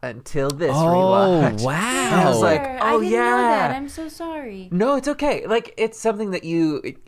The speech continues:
Speaker 1: like, we talk about in the episode, you eventually do get over to an extent, but, like, certain things just hit, and it's like,
Speaker 2: Of
Speaker 1: "Oh,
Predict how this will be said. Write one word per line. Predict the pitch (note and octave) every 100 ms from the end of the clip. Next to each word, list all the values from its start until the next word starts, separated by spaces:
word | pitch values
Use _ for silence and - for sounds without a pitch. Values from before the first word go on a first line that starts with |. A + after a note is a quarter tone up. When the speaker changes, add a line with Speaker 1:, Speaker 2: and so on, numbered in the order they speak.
| -
Speaker 1:
like, | C#3+ C#3+
we | D#3
talk | D3+ F3
about | C#3+ C3 C3+
in | D3+
the | C#3
episode, | B2 - - B2+
you | B2 C#3
eventually | C#3+ D#3+ - E3
do | B2 C3+
get | F3+ C3
over | A#2+ C#3 D3 A2+ A2+ - - - - - - -
to | - F#3+
an | D#3+
extent, | A#2 - - D3 A#2+ - C#3
but, | E3+ D#3+
like, | D3 D3+ C#3 - -
certain | - F#3+ F3+ D3+
things | - E3+ E3+ A#2
just | C3+ -
hit, | - G3 D#3+ - -
and | C#3
it's | B2 -
like, | C3 B2+
Speaker 2:
Of |
Speaker 1:
"Oh, | -